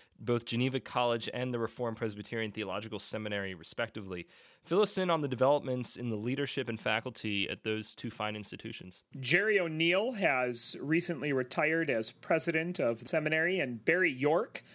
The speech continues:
Speaker 2: who a number of years ago was brought on as a professor of practical theology, primarily in preaching, uh, has now, uh,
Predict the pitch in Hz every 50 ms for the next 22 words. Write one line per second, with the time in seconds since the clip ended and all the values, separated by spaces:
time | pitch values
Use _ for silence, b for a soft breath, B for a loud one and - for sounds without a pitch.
0 | B B B B B - 165 151 147 147 143 139 135 - - 131 139 143 160 180
1 | 185 180 160 135 147 170 175 170 175 160 175 170 185 180 156 131 110 - - 156
2 | 156 156 156 - - 147 156 147 147 160 170 170 - - 165 139 135 131 127 117
3 | - 131 - 147 147 143 - 165 139 123 120 113 - - - - - 170 151 151
4 | - - 147 131 - 151 147 139 139 143 151 151 131 156 190 208 240 - - -
5 | 156 123 123 127 127 131 135 135 127 123 120 117 113 - - 180 175 - - 208
6 | 202 208 233 - B B B B B B B B 131 135 131 127 151 147 - 160
7 | 156 147 156 156 151 147 143 - 107 127 135 123 123 127 127